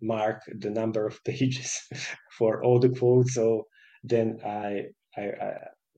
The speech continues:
it was really annoying for, in my case to, to go again to all this writing and find, uh, the, the, the number of pages. So make notes. This is really important.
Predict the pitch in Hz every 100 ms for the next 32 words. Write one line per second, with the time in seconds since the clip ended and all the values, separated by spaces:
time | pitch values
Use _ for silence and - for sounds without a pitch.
0 | _ _ _ _ - - 127 123 131 127
1 | 113 107 104 98 98 - - 139 139 127
2 | 123 123 110 107 - 107 - - 107 110
3 | 110 107 107 110 104 101 107 - 110 104
4 | 101 101 101 101 104 101 - 95 98 101
5 | - _ _ _ - 98 92 98 95 95
6 | - 101 104 104 101 104 _ 107 110 107
7 | - 143 127 127 - - - 147 151 -
8 | 131 117 113 123 131 123 135 131 120 120
9 | 110 127 131 135